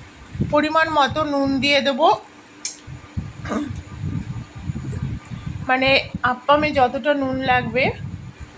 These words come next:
পরিমাণ মতো এটা দিয়ে দিতে হবে। আর দেবো কিছুটা পরিমাণ আচার অয়েল, আর এটা হচ্ছে বেকিং সোডা, আর এটা ওয়ান টিস্পুন মতো আছে। আর আচার অয়েল দেব, আচার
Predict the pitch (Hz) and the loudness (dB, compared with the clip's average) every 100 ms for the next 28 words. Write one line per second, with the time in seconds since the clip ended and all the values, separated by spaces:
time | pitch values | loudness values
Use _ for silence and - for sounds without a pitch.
0 | - - - - - - 285 277 285 311 | -20 -18 -18 -18 -10 0 4 4 4 6
1 | 269 254 302 302 277 311 262 226 220 240 | 4 4 2 2 4 2 2 0 0 2
2 | 233 214 208 185 220 262 294 269 269 311 | 4 4 4 4 6 4 2 0 0 -2
3 | 269 - - 285 285 277 262 254 370 427 | -4 -4 2 2 4 0 2 2 2 -4
4 | - - - - - 247 254 254 302 330 | -6 -6 -8 -14 -4 2 2 4 6 6
5 | 269 220 202 175 185 - - 190 226 226 | 6 6 4 0 -6 -10 -4 2 4 4
6 | 254 247 285 269 - 359 277 254 - 277 | 0 2 2 2 0 -2 2 0 0 -6
7 | 330 - 190 185 180 190 - - - - | -2 0 2 4 2 0 -10 -20 -20 -20
8 | - - - - - - - - - - | -20 -20 -16 -16 -16 -18 -18 -20 -20 -20
9 | - - 165 240 233 233 220 208 - - | -18 -8 2 6 6 6 2 -2 -10 -4
10 | 269 311 311 285 277 294 302 - - 311 | 0 4 6 6 4 2 -2 -2 -2 0
11 | 294 285 285 262 247 - 349 508 508 254 | 4 4 4 4 4 2 0 0 2 6
12 | 240 240 220 - 240 269 294 277 254 247 | 6 6 4 0 2 4 6 6 6 6
13 | 269 277 269 381 - - - - - 262 | 4 4 2 0 -2 -10 -20 -10 0 2
14 | 262 285 | 4 4